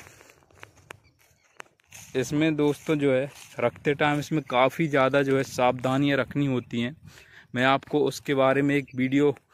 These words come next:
अलग से बना के दे दूँगा। और आप देख सकते हैं यहाँ का जो गन्ना site का है, ये कुछ ज़्यादा बड़ा हुआ है।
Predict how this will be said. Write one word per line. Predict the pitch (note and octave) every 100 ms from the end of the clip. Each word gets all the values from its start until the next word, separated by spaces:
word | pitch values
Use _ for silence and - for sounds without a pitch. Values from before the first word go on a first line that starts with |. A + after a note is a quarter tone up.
| - -
अलग | A#2+ C3
से | - D3
बना | C#3 C3
के | C3 C#3
दे | C3+
दूँगा। | C3 C3+ C#3 D#3+ _ _ - _ - - - -
और | A2+ A#2 A#2
आप | C3+
देख | C#3+ D3+ -
सकते | D3 -
हैं | D3+
यहाँ | C3+ C#3+ C#3+
का | D3+
जो | C#3+
गन्ना | C#3+ C#3+ C#3
site | C#3 C3 -
का | C#3
है, | C3+
ये | C3
कुछ | B2+ C3
ज़्यादा | A2+ B2+ C3
बड़ा | A#2+ B2+
हुआ | C3 B2+ B2+
है। | B2+